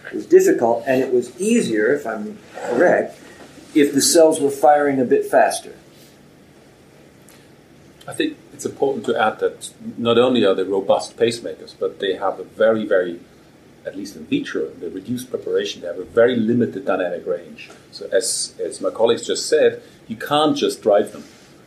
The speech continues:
Speaker 2: So we need something that is special. Um, and it might be actually a combination of channels, as we discussed today. Um, but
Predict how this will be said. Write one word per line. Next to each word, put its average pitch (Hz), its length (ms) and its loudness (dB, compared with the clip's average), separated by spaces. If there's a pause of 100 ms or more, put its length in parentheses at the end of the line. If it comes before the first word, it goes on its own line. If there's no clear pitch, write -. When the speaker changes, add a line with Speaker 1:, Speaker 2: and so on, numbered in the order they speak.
(120)
Speaker 2:
So - 280 -2
we 101 120 -2
need 117 320 0
something 127 440 -2
that 98 120 2
is - 180 -2
special. - 680 -4 (580)
Um, 95 540 -4 (280)
and 92 400 -4
it 98 80 -10
might 117 220 2
be 107 100 0
actually - 200 -8
a - 40 -12
combination 110 580 -2
of - 120 -10
channels, 82 400 -10
as - 120 -20
we 98 140 -10 (400)
discussed - 480 -2
today. 120 520 0 (280)
Um, 95 420 -4 (340)
but 104 280 2